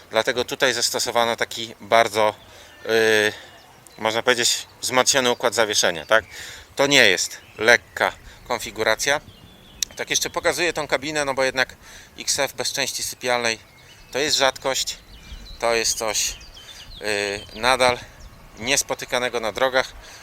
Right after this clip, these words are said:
Jak widzicie, na tej prezentacji są pojazdy same takie bardziej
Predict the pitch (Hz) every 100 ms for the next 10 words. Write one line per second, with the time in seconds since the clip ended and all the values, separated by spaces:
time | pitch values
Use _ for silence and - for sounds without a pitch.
0 | - 156 127 127 131 - 139 123 - -
1 | - - - - - 117 120 131 - 117
2 | 117 120 113 - 113 - - - - -
3 | 139 131 117 107 104 - 110 107 - -
4 | - - - - 113 107 - 107 101 104
5 | 98